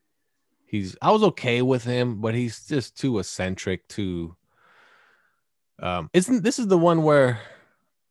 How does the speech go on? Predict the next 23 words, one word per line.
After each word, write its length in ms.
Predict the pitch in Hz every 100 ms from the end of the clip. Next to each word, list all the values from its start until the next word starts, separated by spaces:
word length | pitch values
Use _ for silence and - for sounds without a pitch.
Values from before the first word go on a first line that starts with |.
| _ -
oh, 160 | 113
am 100 | 135
I 60 | 135
thinking, 280 | 143 127 -
am 120 | 104
I 120 | -
thinking 260 | 113 135 110
Man 180 | 104 98
of, 120 | 92 -
I 200 | 101 104
am 140 | 107
thinking 280 | 95 92 90
Man 160 | 87 85
of 80 | -
Steel, 300 | - 87 85
where 140 | 87
the 120 | 85
courthouse 480 | - 104 92 87 82
blows 320 | - 82 80
up 180 | 80 -
or 60 | 80
whatever, 560 | 80 80 73 78 90 _ _
right? 300 | 90 87 87